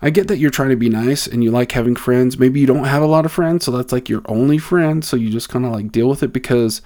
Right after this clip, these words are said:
it sounds like it was Eliza's friends that came over, not your friends.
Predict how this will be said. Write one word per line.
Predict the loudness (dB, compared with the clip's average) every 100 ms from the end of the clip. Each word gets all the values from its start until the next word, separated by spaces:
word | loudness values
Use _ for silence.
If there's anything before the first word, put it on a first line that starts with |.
| -20 -20 -20 -20 -8
it | -4
sounds | 0 2 2 0
like | -2 -2 -2 -6 -2
it | -2
was | 0 -4
Eliza's | -4 -2 0 2 2 2 0
friends | 0 0 2 0
that | -2
came | 0 2 4 4 2
over, | 2 2 2 2
not | 2 -2 -4
your | -4 0 0
friends. | -2 -12 -10 -6 -4 -2 -4 -8 -16